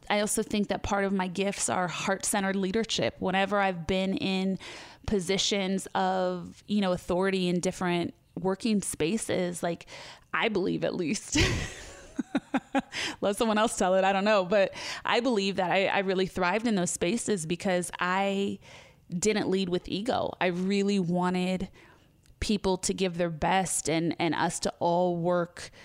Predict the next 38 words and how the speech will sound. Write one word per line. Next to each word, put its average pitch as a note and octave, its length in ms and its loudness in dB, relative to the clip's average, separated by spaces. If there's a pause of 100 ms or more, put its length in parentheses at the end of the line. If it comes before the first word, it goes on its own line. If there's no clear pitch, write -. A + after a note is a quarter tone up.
(360)
on G3 160 2
this F3+ 220 -2
common F3+ 420 0
goal F3 360 2
with E3+ 300 -2
joy D#3+ 720 2
and E3 200 0
with E3 240 0
integrity D#3+ 840 -2
and D#3+ 180 0
with D#3+ 260 -4
respect, - 720 -4 (400)
you G3 160 0
know? F#3 120 2
So G3 200 0
I, E3+ 200 2
I G3 120 0
consider G3 400 0
that F3 240 -2
to A3 100 -6
be G3 140 0
one F3+ 160 2
of F3+ 80 0
my F3+ 140 0
gifts. F#3 600 -2
Um, F#3 440 0 (420)
another G#3+ 260 2
one A#3+ 120 2
of A3+ 80 2
my G#3+ 80 0
gifts, A#3 420 -2
I G#3 140 2
feel, G#3 360 2
is G3 200 0
staying G3+ 560 0
out F#3+ 140 0
of F3+ 140 -4
ego F3 540 0